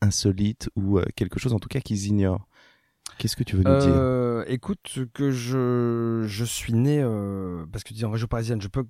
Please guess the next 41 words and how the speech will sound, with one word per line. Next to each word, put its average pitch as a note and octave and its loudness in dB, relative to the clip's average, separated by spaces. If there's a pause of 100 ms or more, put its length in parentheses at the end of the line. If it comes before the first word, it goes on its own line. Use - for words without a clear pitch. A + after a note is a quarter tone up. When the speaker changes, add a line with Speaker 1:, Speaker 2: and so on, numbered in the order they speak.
Speaker 2:
clarifier B2+ -6
un A#2 -4
peu B2 -6
la, E2+ -12
la F#2 -16
situation. A#2+ -8
Je A2+ -10
suis - -6
né C#3 0
à B2 0
Paris, F#2 -6
quatorzième, A#2 -4 (580)
mais A2+ 0
je A2 0
n'ai B2+ 4
jamais C#3+ 6
habité A#2+ -4
à - -6
Paris. G#2+ -12 (140)
Voilà. G#2+ -8 (180)
J'ai, A2 -4
j'ai, A2 -4
j'y G#2+ -6
suis A#2+ -6
allé, A2+ -4
euh, G#2 -6
quasiment A#2 -6
tous - -6
les A#2+ -2
jours, B2+ -2
et A2 -2
j'y A2+ 0
vais, C#3+ 4
euh, A2+ 0
on G#2+ -6
peut A#2 -6
dire A#2 -6
tous - -8
les A#2+ 0
jours, A#2 -2
euh, G2+ -4